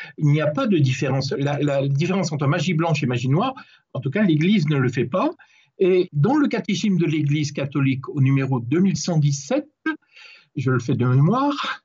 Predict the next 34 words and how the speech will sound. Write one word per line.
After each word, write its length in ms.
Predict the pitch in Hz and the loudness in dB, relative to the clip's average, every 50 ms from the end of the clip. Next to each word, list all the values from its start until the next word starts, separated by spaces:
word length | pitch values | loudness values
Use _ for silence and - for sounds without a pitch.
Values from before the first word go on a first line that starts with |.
| _ _ _ _ _ _ _ _ - | _ _ _ _ _ _ _ _ -4
euh, 280 | 139 135 131 131 135 - 131 | -2 -2 0 -2 -2 -2 0
il 180 | 156 139 135 | 0 2 2
y 120 | 147 156 180 | 2 0 0
a 300 | 185 175 147 135 135 139 | -2 -2 -2 -4 -4 -4
un 120 | 135 151 143 | -2 0 0
petit 160 | 143 147 226 | 0 0 0
passage 480 | - 202 - - 131 151 240 233 - - | -2 -4 -4 -4 -4 -4 -4 -4 -6 -4
sur, 320 | - 170 160 160 139 127 | -2 0 0 0 0 0
euh, 360 | 127 127 127 123 123 123 120 | 0 0 0 0 0 0 0
la, 180 | 110 120 127 127 - - 156 | 0 0 -2 -4 -4 -2 -2
les 100 | 139 139 | 0 0
pratiques 380 | 143 156 143 - 147 139 - | -2 -4 -4 -4 -4 -2 -2
occultes 340 | - 147 - 185 175 139 - | -2 -2 0 -2 -2 -2 -2
et 60 | - | -6
tout 160 | 110 - - 110 | -8 -8 -14 -10
ça. 240 | - 190 254 294 - _ _ _ - - - - - _ _ _ _ _ _ _ _ _ - | -6 -6 -6 -6 -8 _ _ _ -20 -20 -20 -20 -20 _ _ _ _ _ _ _ _ _ -2
Et 340 | 233 233 254 262 240 277 - | 0 0 0 0 -2 -4 -4
le 340 | 254 247 220 208 208 226 214 | -2 0 2 4 4 2 2
catéchisme 580 | - - 190 185 220 208 - - 269 254 226 202 | 0 -2 -2 0 0 -2 0 0 2 2 4 2
insiste 420 | 185 180 180 - 233 233 - - | 2 0 0 0 -2 -2 0 0
en 80 | 196 190 | 0 0
disant, 640 | 175 185 185 175 165 190 208 208 220 233 240 - _ _ _ _ _ _ _ _ _ _ _ _ _ _ _ - | 2 2 0 0 0 0 0 2 2 0 0 -4 _ _ _ _ _ _ _ _ _ _ _ _ _ _ _ -4
euh, 240 | 170 170 160 165 165 160 - | -2 0 0 0 0 -2 -2
que 320 | - 185 190 202 208 - - - | 0 2 2 2 2 0 -4 -4
la 220 | - 196 185 208 208 | -2 0 2 2 2
magie, 520 | 202 208 202 175 160 160 170 165 165 160 - _ _ _ _ _ | 2 0 0 -2 -2 -2 -2 -2 -4 -6 -8 _ _ _ _ _
même 580 | - 180 190 214 254 262 262 262 220 185 - - - - - - - - _ _ _ - | 0 2 2 2 2 0 0 0 0 -2 -2 -6 -8 -14 -18 -20 -20 -20 _ _ _ -12
dans 280 | 175 190 151 165 196 214 | -6 -2 0 0 2 2
le 140 | 220 226 | 2 2
but 380 | 202 180 202 214 160 156 - - - | 2 2 2 0 -2 -4 -6 -8 -4
de 260 | 147 139 139 175 175 | -2 2 2 2 2
procurer 760 | 139 - - - - 202 180 - - - 220 180 190 185 170 | 2 -2 -8 -6 -4 -4 -4 -2 -2 -2 0 0 0 -2 -2
quelque 320 | - 185 160 156 - 190 180 | -2 -2 -4 -2 -2 -2 -2
chose 500 | 170 - - 208 190 175 156 139 127 | 0 0 0 2 4 4 2 2 -2